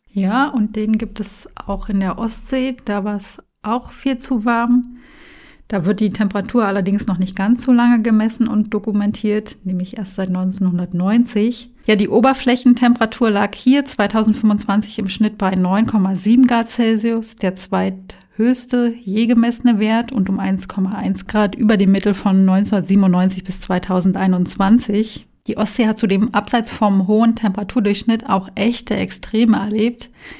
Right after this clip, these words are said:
Jetzt zuletzt im kalten Winter war auch die Ostsee extrem kalt, aber im Frühjahr zweitausendfünfundzwanzig wurde eine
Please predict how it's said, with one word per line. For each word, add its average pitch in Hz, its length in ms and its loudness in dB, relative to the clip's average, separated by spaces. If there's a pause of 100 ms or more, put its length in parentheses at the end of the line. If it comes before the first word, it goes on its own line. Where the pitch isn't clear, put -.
(140)
Jetzt 208 280 -4
zuletzt 202 480 -2
im 196 120 0
kalten 190 460 -4
Winter 214 420 2
war 196 140 -4
auch 180 80 -4
die - 160 -10
Ostsee 214 380 -4
extrem 180 600 -2
kalt, 247 680 -2
aber 208 200 -4
im 185 120 0
Frühjahr 220 420 -2
zweitausendfünfundzwanzig 190 1300 -4
wurde 196 220 -2
eine 185 360 -2